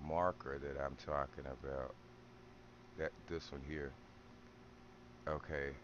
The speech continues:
I think that's about it. That's,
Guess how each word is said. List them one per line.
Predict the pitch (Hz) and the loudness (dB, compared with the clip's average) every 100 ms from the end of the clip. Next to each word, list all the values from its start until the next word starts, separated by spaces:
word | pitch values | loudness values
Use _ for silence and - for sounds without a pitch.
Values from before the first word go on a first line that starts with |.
| - - - - - | -12 -14 -14 -12 -4
I | 85 131 - | -2 -2 -2
think | 123 135 | -2 2
that's | 104 - | 2 2
about | 80 85 82 | 4 6 6
it. | 104 - - - - - - - - - - - - - - - - - - - - - - - - - - - - - - - | 4 2 -2 -12 -14 -14 -14 -14 -14 -14 -14 -14 -14 -14 -14 -14 -14 -14 -14 -14 -14 -14 -14 -14 -14 -14 -14 -14 -14 -14 -8 0
That's, | 101 107 - | 2 2 -2